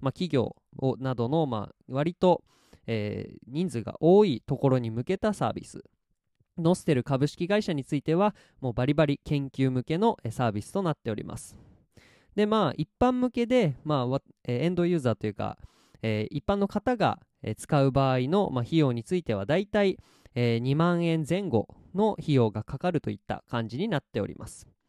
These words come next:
えー、皆様がですね、腸内細菌検査を行う際の、えー、参考にですね、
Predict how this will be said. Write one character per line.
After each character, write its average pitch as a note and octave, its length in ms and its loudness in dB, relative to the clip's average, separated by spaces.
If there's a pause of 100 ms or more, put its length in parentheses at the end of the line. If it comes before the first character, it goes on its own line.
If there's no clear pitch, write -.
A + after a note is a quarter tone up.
(480)
え B2 120 -2
ー、 - 40 0
皆 D#3+ 160 2
様 D3 180 0
が A2 120 -2
で G#2 80 -4
す - 120 -18
ね、 A#2+ 180 -4
腸 E3+ 160 4
内 E3 180 0
細 D#3+ 220 0
菌 D#3 200 -4
検 D#3 200 -2
査 G#2 120 -2
を G2+ 80 -2
行 E3 120 -6
う F3+ 180 0
際 A#3+ 260 0
の、 A#2 220 -4
え A#2 80 -4
ー、 - 20 -4
参 A#2+ 260 -6
考 A#2 160 -2
に A#2 120 -6
で G#2 80 -4
す - 120 -12
ね、 C#3+ 180 -2